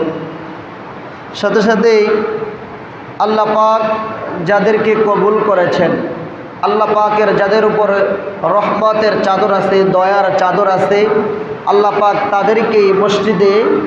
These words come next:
আজানের সাথে সাথেই সুন্নতের সাথে, সুন্নত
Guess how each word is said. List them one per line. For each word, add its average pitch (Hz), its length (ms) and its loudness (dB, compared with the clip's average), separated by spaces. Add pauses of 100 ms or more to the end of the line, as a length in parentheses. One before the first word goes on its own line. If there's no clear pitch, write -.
(280)
আজানের 208 600 2
সাথে 196 320 0
সাথেই 208 640 2 (680)
সুন্নতের 233 560 2
সাথে, 190 420 2
সুন্নত 220 460 0